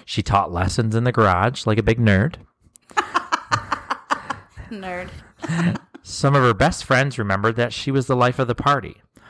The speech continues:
Speaker 1: always having a great time, dancing, loving music, just being around people. Now, as police and first responders arrived on the scene, they entered the apartment to find Christy's body on the floor.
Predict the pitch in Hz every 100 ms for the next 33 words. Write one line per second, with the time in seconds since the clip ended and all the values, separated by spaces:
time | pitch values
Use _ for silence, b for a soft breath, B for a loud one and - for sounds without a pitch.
0 | B B - 107 139 143 147 143 139 143
1 | 117 110 107 98 101 117 - 104 104 107
2 | 107 107 87 95 113 123 - 120 117 95
3 | 98 123 123 117 117 110 113 107 - 101
4 | - 98 101 95 90 95 90 - 80 -
5 | _ _ _ _ _ _ _ _ _ _
6 | _ B B B B B 127 143 143 135
7 | - 185 240 208 175 143 - 120 - 107
8 | 104 98 95 92 90 90 87 85 - 160
9 | 120 107 110 - B B B - 127 160
10 | - 254 254 226 - 139 107 104 104 -
11 | 110 113 110 107 127 117 127 107 101 95
12 | 95 90 87 85 92 76 65 110